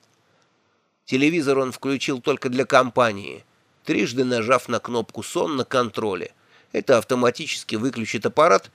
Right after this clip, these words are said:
через сорок пять минут. Времени было без четверти двенадцать. Изображение было расплывчатым, как всегда бывает в мотелях.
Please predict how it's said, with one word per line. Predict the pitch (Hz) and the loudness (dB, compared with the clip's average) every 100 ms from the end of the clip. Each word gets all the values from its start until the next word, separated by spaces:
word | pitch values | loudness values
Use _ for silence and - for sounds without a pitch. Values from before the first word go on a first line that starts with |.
| _ _ | _ _
через | 151 127 - | 0 0 -2
сорок | - 160 110 | 0 0 0
пять | - 104 110 | 0 0 0
минут. | 107 101 85 - _ _ _ _ _ _ _ _ | -6 -6 -12 -18 _ _ _ _ _ _ _ _
Времени | 110 151 202 190 165 | -2 4 4 4 -2
было | 151 156 147 | 0 0 2
без | 131 110 - | 0 -2 -2
четверти | - 160 - 120 - | -2 -2 -2 -6 -4
двенадцать. | 117 101 104 90 - - - - _ _ _ _ _ _ _ _ _ _ _ _ | -6 -4 -6 -6 -12 -20 -20 -20 _ _ _ _ _ _ _ _ _ _ _ _
Изображение | 107 147 175 180 190 165 | -4 0 2 2 0 -2
было | 151 160 147 | 0 2 4
расплывчатым, | 143 - 196 190 - 110 95 92 | 4 2 -2 -2 -2 -6 -8 -6
как | 139 139 | -2 -2
всегда | - 135 139 156 | -2 -2 4 4
бывает | 143 139 131 107 | 6 6 6 4
в | 110 | 0
мотелях. | 139 135 120 101 - - | 0 2 0 -2 -4 -14